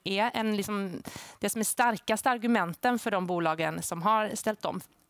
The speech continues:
är hälsoaspekterna. Det har varit, för man har fått tydligt säga liksom, varför gör man det här. Sen finns det ju olika bidragande effekter i form av att man får, eh, rekrytering, eh, man får behålla personal som vi var inne på. Men hälsoaspekten ligger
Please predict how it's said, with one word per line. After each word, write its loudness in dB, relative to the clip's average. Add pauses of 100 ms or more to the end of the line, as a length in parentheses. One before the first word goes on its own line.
(160)
är 2
hälsoaspekterna. -4
Det -4
har 2
varit, -2
för -6
man 2
har 0
fått -12
tydligt -4
säga 0
liksom, -4
varför 0
gör -2
man -2
det 0
här. 0
Sen -6
finns -4
det -10
ju -8 (500)
olika 2
bidragande 2
effekter -2
i 0
form 0
av 2
att -4
man -2
får, -4 (320)
eh, -2
rekrytering, -2
eh, -2
man -2
får -8
behålla 0
personal -2
som -8
vi -4
var -2
inne -4
på. -2 (240)
Men -4
hälsoaspekten -2
ligger -4